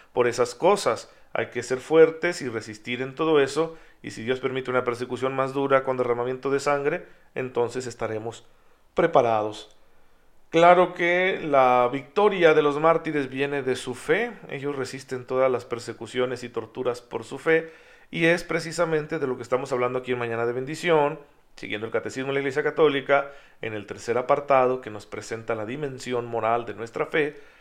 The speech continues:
estamos estudiando la parte sobrenatural de esa dimensión moral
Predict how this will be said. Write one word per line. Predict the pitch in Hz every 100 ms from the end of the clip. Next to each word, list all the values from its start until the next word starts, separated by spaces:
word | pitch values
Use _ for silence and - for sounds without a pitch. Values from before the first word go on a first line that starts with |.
| _ _
estamos | 110 - 113 113 113
estudiando | 139 160 147 123 123 147
la | 123 104
parte | 107 101 104 -
sobrenatural | 123 135 139 151 151 151 131 127
de | 131
esa | 120
dimensión | 113 120 131 135 135
moral | 170 151 156